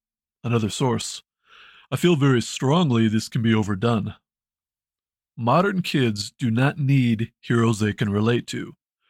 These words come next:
They need heroes to look up to. There is a place where having people we can relate to is healthy, but I feel like society has largely overcorrected in this area.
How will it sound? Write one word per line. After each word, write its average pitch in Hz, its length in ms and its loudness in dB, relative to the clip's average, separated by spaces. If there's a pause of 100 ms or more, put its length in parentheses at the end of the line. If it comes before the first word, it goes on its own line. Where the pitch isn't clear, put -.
(340)
They 117 120 2
need 143 200 4
heroes 110 400 2
to - 140 -4
look 110 200 0
up 127 240 -4
to. - 220 -10 (1700)
There 131 220 4
is 160 120 4
a 143 80 2
place 113 640 -2
where 131 140 -6
having 160 280 0
people 139 320 0
we 113 140 4
can 113 180 2
relate 107 300 2
to 110 140 -2
is 101 160 -4
healthy, - 520 -8 (640)
but 123 120 -2
I 120 60 2
feel 180 180 2
like 190 120 0
society 135 560 0
has 104 220 -2
largely 127 540 2
overcorrected 120 840 0
in 104 120 -4
this 104 200 -4
area. - 420 -6